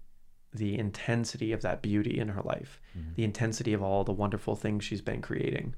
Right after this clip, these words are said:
Speaker 2: Mm-hmm.
Speaker 1: And it's the same thing, right?
Speaker 2: Yeah, it is. And the underlying relational patterns, psychological patterns, physiological patterns, all of it,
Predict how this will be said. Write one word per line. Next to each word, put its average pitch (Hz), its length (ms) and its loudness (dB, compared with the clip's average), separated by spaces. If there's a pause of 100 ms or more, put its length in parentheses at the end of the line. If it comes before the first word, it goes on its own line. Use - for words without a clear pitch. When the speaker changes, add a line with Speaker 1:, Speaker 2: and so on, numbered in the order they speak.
(100)
Speaker 2:
Mm-hmm. 85 200 -6 (600)
Speaker 1:
And 104 120 2
it's - 140 0
the 110 60 -2
same 101 380 0
thing, 135 300 4
right? 110 380 -2
Speaker 2:
Yeah, 82 200 -8 (600)
it 92 140 4
is. 107 360 10 (100)
And 87 480 4
the 90 120 0
underlying 85 1080 2 (720)
relational 80 460 0
patterns, 85 600 0
psychological 76 580 -2
patterns, 80 760 -2
physiological 80 680 -2
patterns, 78 800 -2
all 82 220 0
of 85 100 -2
it, - 220 -10